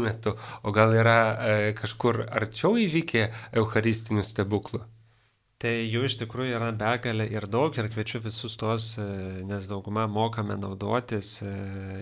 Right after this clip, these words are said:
Speaker 2: ir internetu ir galime surasti.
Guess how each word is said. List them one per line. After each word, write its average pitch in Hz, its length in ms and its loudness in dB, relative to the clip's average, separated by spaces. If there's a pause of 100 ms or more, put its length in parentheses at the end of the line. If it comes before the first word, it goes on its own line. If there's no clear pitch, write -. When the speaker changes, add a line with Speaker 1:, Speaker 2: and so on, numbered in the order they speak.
(120)
Speaker 2:
ir 104 320 -4
internetu 101 800 -4
ir 110 140 -2 (100)
galime 107 400 -2
surasti. 113 640 -2